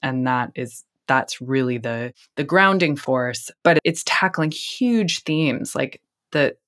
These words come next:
the crash in <laughs> Ireland and the kind of Celtic tiger and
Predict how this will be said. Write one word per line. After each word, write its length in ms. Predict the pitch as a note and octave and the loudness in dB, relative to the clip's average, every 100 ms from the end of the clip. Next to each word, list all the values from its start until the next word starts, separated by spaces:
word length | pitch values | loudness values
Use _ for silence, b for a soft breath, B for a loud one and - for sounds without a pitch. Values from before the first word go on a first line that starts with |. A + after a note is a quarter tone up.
| _ _ - | _ _ -6
the 80 | D3 | -4
crash 500 | - C#3 D3 F3+ - | 0 4 4 2 0
in 60 | C#3+ | 2
<laughs> 20 | |
Ireland 680 | C#3 - A#3 F3+ F#3+ F3 E3 | 4 4 4 6 6 6 6
and 180 | D#3 D#3 | 6 4
the 140 | C#3+ | 2
kind 220 | - E3+ | 2 0
of 120 | C#3+ | 0
Celtic 400 | - D3+ C#3+ - | 0 -2 0 -4
tiger 580 | - C3+ C#3+ C#3+ C3+ C3 B B B B | 2 2 4 4 4 2 B B B B
and 260 | D3 C3+ | 2 4